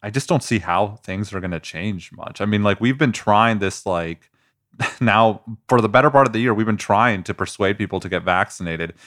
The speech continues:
If you look at Kaiser's polling on this, they've done polling since the start of the vaccination campaign about people's attitudes toward vaccination. It has been about one in five people will not get vaccinated at all, or unless it's required,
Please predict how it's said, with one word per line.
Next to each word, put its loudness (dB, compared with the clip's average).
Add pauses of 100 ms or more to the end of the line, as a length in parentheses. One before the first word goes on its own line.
(140)
If 0
you 6
look 0
at 0
Kaiser's 0
polling 0
on -4
this, -10
they've -2
done 2
polling -4
since -18
the -16
start 0
of -4
the -8
vaccination -4
campaign -10 (340)
about 2
people's 0
attitudes -4
toward -4
vaccination. -6 (340)
It 2
has 4
been 0
about 0
one 2
in 0
five 0
people -10 (360)
will 2
not 0
get -2
vaccinated -4
at 2
all, 4
or 2
unless -2
it's -14
required, -2